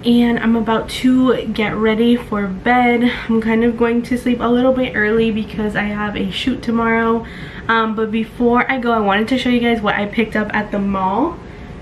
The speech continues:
So it was just a short little shopping trip.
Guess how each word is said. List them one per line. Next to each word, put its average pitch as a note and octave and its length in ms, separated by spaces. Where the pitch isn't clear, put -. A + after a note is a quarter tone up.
So A3+ 500
it C4 100
was C4+ 220
just C#4 380
a A#3 320
short B3+ 460
little A#3+ 380
shopping G#3+ 540
trip. A3+ 320